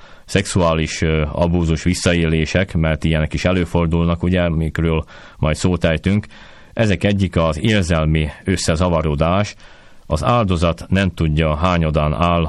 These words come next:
az érzelmeivel. Egyrészt hálát érez a kapott, ö, segítségért, másrészt az az érzése, hogy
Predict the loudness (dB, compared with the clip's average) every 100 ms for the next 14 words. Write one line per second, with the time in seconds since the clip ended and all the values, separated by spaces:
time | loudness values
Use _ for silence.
0 | -2 -4 0 0 0 0 0 0 0 -2
1 | -4 -6 -10 -20 -20 -20 -20 -20 -20 -4
2 | 0 2 0 0 0 2 0 0 0 2
3 | 2 0 -2 -2 -2 0 -2 -2 -2 0
4 | 0 -2 -6 -14 -4 0 0 -2 -2 -2
5 | 0 0 0 0 -2 -2 -2 -2 -2 -4
6 | -2 -2 0 0 0 0 0 0 0 -2